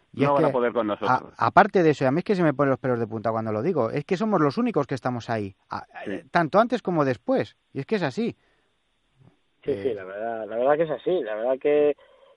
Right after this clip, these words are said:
Speaker 3: que, que, que lo he dicho antes, y pese a que le pese, los cazadores estamos a las duras, estamos a las maduras, y no miramos para otro sitio. Cuando hay un problema, estamos ahí.
Speaker 1: Hmm.
Speaker 3: Y es una realidad, parece que hay gente que le molesta, pero es que es así,
Speaker 1: Hmm.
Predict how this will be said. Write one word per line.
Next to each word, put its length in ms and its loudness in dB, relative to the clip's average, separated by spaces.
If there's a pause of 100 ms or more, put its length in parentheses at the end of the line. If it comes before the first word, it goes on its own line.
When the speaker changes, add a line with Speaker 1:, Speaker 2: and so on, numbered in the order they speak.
Speaker 3:
que, 240 2
que, 160 -4
que 120 -2
lo 300 0
he 40 4
dicho 240 2
antes, 500 2
y 520 -4
pese 260 2
a 60 6
que 100 4
le 120 8
pese, 520 2
los 140 -4
cazadores 460 4
estamos 240 0
a 40 2
las 80 4
duras, 200 4
estamos 260 0
a 20 2
las 100 0
maduras, 360 0
y 80 -8
no 120 0
miramos 320 4
para 140 6
otro 160 0
sitio. 300 -4
Cuando 220 -2
hay 60 2
un 80 -4
problema, 420 4 (680)
estamos 280 2
ahí. 180 0 (360)
Speaker 1:
Hmm. 100 -6
Speaker 3:
Y 400 -4
es 80 -2
una 160 4
realidad, 480 4
parece 240 2
que 80 4
hay 60 2
gente 240 2
que 40 4
le 120 0
molesta, 460 -2 (120)
pero 160 -8
es 60 -20
que 80 4
es 60 -6
así, 340 -8
Speaker 1:
Hmm. 100 -10